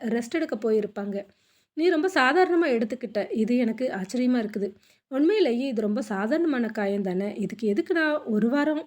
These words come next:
வரைக்கும் ரெஸ்ட் எடுக்கணும்? அதெல்லாம் தேவையில்லை. நீங்களும் குறிப்பிட்ட நாளுக்குள்ள ஷூட்டிங்கை முடிக்கணும் தானே பிளான் போட்டிருப்பீங்க. என்னால டிலே ஆகிறது எனக்கு விருப்பம் இல்ல. அந்த சிறு சம்பவம் இருவருக்கும் நடுவே நல்ல புரிதலை ஏற்படுத்தி கொடுத்தது.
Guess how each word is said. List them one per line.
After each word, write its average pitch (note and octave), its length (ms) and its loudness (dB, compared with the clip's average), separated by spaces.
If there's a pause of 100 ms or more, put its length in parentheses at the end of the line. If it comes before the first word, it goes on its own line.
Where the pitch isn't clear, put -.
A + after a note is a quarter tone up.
வரைக்கும் A#3+ 460 -4
ரெஸ்ட் G#3 260 -4
எடுக்கணும்? A3 480 -2
அதெல்லாம் G#3+ 360 -4
தேவையில்லை. A3 580 2 (500)
நீங்களும் F4+ 480 4
குறிப்பிட்ட C#4 400 2
நாளுக்குள்ள A#3+ 460 2
ஷூட்டிங்கை B3+ 420 -2
முடிக்கணும் A#3 480 2
தானே G3+ 200 2 (100)
பிளான் G#3 320 -8
போட்டிருப்பீங்க. A3 680 0 (720)
என்னால A3 360 4
டிலே A#3 300 0
ஆகிறது G#3+ 460 0
எனக்கு G#3+ 280 -6
விருப்பம் A#3 360 -4
இல்ல. G3 160 0 (1300)
அந்த C4 280 0 (200)
சிறு C#4+ 320 2
சம்பவம் B3+ 540 2
இருவருக்கும் B3 600 0
நடுவே G#3 300 2 (100)
நல்ல A#3 280 2
புரிதலை D#4 500 2
ஏற்படுத்தி A#3 440 -2
கொடுத்தது. G#3 460 0